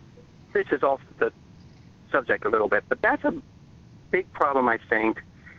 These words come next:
um, with modern day, uh, um, Christianity. We have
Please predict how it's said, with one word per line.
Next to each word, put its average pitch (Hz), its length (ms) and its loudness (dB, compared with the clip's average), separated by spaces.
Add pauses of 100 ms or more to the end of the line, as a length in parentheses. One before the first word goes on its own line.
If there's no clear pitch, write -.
(380)
um, 107 480 0 (640)
with 135 280 2 (960)
modern 160 480 2
day, 120 640 2
uh, 107 320 2 (500)
um, 101 380 0 (3000)
Christianity. 104 760 -2 (680)
We 151 120 2
have 147 120 2